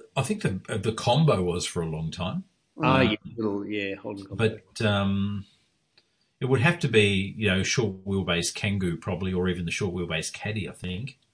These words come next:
Speaker 2: Yeah.
Speaker 1: Um,
Speaker 2: That's the littlest. But that, again, that's sort of like a passenger car that's turned into a van. But in terms of a true commercially van,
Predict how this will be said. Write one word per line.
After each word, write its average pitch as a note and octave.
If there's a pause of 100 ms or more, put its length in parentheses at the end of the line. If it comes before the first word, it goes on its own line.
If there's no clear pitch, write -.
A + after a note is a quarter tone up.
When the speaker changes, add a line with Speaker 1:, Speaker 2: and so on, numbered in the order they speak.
(540)
Speaker 2:
Yeah. A2 (640)
Speaker 1:
Um, F2
Speaker 2:
That's A2+
the G#2+
littlest. G2+ (340)
But B2+
that, F#3 (100)
again, D3+
that's D3+
sort D#3+
of A#2+
like A2+
a A2 (220)
passenger A2+
car G2+
that's G2
turned A2
into A#2
a F2+
van. F#2+ (100)
But G#2
in A2
terms C#3+
of A#2+
a A#2
true C#3
commercially A2+ (100)
van, A2+